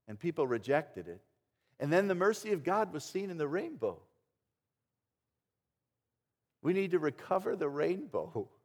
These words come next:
and make sure that it is a symbol of God's promise that he would never destroy the earth again with the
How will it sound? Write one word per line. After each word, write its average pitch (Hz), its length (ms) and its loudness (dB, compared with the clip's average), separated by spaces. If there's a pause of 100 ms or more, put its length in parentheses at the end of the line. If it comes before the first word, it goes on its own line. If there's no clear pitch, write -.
(1160)
and 127 180 -2
make 170 200 2
sure 180 260 4
that 156 160 4
it 151 120 2
is 135 140 0
a 135 80 -4
symbol 170 460 0
of 104 160 0
God's 156 420 2 (180)
promise 156 680 -2
that 117 100 -6
he 113 80 -4
would 110 160 -10
never 135 220 -6
destroy - 500 -6
the 131 160 -6
earth 131 320 -2
again 117 500 -8 (840)
with 107 180 -14
the 101 60 -16